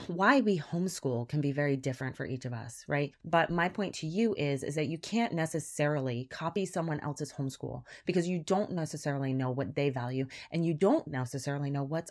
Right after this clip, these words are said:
of most value to their children. So that's the other thing here. Our children have different needs. Even if they're not special needs children, right? They still have special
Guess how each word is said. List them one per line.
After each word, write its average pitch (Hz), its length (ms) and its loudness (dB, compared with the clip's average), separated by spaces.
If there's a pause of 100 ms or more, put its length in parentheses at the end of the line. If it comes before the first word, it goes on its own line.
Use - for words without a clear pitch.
of 147 140 0
most 147 420 2
value 135 460 0
to 139 240 -2
their 123 220 0
children. 135 580 -2 (160)
So 175 280 6
that's 170 240 2
the 180 140 0
other 151 160 2
thing 143 140 0
here. 135 200 0
Our 175 140 0
children 185 380 0
have 147 200 0
different 139 260 -4
needs. 123 400 -4 (280)
Even 254 120 4
if 311 100 4
they're 156 100 2
not 208 180 4
special 151 260 0
needs 131 240 -2
children, 156 440 -4 (100)
right? 214 260 4 (440)
They 180 100 6
still 220 200 2
have 190 160 4
special 160 500 0